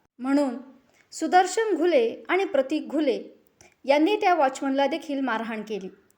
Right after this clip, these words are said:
व शिव्या द्यायला सुरुवात केली. तेव्हा त्या वॉचमनने सरपंच संतोष देशमुख यांना फोन करून सांगितलं. ही बातमी जेव्हा सरपंच संतोष देशमुख यांच्या कानावर पडली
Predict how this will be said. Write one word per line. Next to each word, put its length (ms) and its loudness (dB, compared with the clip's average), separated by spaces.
व 160 8
शिव्या 280 0
द्यायला 280 0
सुरुवात 320 -4
केली. 200 -10
तेव्हा 260 0
त्या 180 0
वॉचमनने 680 -2
सरपंच 520 0
संतोष 440 2
देशमुख 460 -2
यांना 220 -2
फोन 260 -2
करून 220 -6
सांगितलं. 500 -10
ही 100 -8
बातमी 460 -4
जेव्हा 260 8
सरपंच 480 2
संतोष 500 0
देशमुख 400 -4
यांच्या 320 0
कानावर 440 2
पडली 420 0